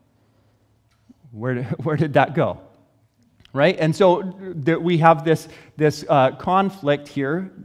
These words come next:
between the, the N I V and the E S V, and I want to acknowledge that and take this opportunity to talk about where do we get the Bible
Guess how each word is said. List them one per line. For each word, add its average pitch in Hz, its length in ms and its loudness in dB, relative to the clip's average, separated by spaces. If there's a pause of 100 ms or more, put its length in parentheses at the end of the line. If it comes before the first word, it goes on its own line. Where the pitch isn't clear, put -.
between 160 480 -2
the, 139 340 4 (140)
the 131 200 -2
N 180 140 2
I 160 140 2
V 151 240 -2
and 139 140 0
the 190 160 -6
E 196 80 0
S - 160 -2
V, 147 220 -2
and 139 100 0
I 135 80 2
want 147 240 -4
to 135 200 -6 (220)
acknowledge 147 1040 0
that 104 460 -4 (380)
and 156 160 2
take 190 240 0
this 170 180 0
opportunity 165 760 0
to 156 120 -4
talk 180 300 -2
about 151 200 4
where 151 140 -2
do 147 80 -4
we 147 100 -2
get 131 180 -6
the 127 60 -6
Bible 127 600 -2